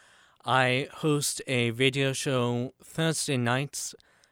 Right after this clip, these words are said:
from nine to eleven called All That Jazz,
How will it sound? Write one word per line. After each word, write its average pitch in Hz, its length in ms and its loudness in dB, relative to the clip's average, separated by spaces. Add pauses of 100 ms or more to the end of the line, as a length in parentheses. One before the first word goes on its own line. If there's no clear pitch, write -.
from 120 340 -2
nine 127 280 0
to 135 140 -8
eleven 127 520 -4
called 104 520 -6
All 117 200 -4
That 104 260 -2
Jazz, 139 640 -6